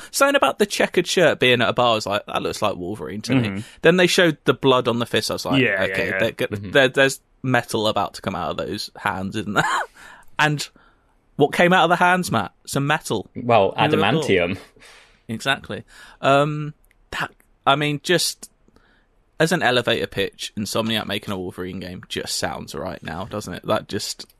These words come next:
Speaker 3: Well, I
Speaker 1: that's,
Speaker 3: don't, 'cause
Speaker 1: if
Speaker 3: it's
Speaker 1: that
Speaker 3: got to be a very different game for Spider-Man, because he's just not anywhere close to the way that Spider-Man plays or even engages with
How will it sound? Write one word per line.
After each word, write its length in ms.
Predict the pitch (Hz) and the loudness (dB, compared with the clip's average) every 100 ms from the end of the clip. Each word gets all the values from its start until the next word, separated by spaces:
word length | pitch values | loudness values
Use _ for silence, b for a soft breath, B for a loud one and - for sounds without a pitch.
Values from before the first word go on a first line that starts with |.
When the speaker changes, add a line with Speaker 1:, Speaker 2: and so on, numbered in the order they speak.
| _ _ - | _ _ -6
Speaker 3:
Well, 120 | 170 | -2
I 20 | |
Speaker 1:
that's, 100 | 151 233 | 4 4
Speaker 3:
don't, 280 | 226 - | 2 0
'cause 120 | 143 143 | 0 2
Speaker 1:
if 40 | |
Speaker 3:
it's 80 | 175 | 4
Speaker 1:
that 60 | 156 | 6
Speaker 3:
got 160 | 202 220 | 4 2
to 80 | 139 | 2
be 140 | 123 | 2
a 60 | 95 | 2
very 540 | 95 95 131 139 110 | -2 2 6 6 6
different 320 | 104 - 98 | 2 -2 -2
game 180 | 98 92 | 0 0
for 100 | - | -6
Spider-Man, 440 | - 101 113 87 82 | 2 2 4 0 -4
because 200 | 120 131 | -4 -4
he's 120 | 120 | -6
just 320 | - 143 - | 0 0 0
not 280 | 113 110 - | 0 0 0
anywhere 560 | 107 123 131 113 101 92 | -2 2 2 4 4 4
close 420 | - 170 139 - | 2 2 0 -6
to 140 | - 95 | -2 0
the 100 | 95 | 4
way 180 | 95 | 4
that 120 | 92 85 | 4 0
Spider-Man 500 | 101 92 95 92 92 | 4 4 2 -2 2
plays 380 | 104 98 101 - | 2 4 2 4
or 400 | 110 95 95 - | 4 6 4 2
even 220 | 101 104 | -2 -2
engages 680 | 95 95 92 98 101 95 90 | -2 -2 -2 -4 -2 -2 0
with 320 | 98 95 | 2 2